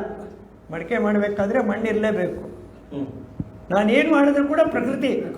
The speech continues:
Speaker 1: ಮಹತ್ತತ್ವ.
Speaker 2: ಹ್ಮ್.
Speaker 1: ಹ್ಮ್.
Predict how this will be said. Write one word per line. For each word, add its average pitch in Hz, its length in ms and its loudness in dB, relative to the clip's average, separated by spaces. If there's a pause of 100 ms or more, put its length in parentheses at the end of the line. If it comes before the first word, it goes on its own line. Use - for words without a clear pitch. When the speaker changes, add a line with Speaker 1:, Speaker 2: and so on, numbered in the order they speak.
(120)
Speaker 1:
ಮಹತ್ತತ್ವ. 339 560 4 (580)
Speaker 2:
ಹ್ಮ್. 269 180 -10 (4000)
Speaker 1:
ಹ್ಮ್. 147 200 -6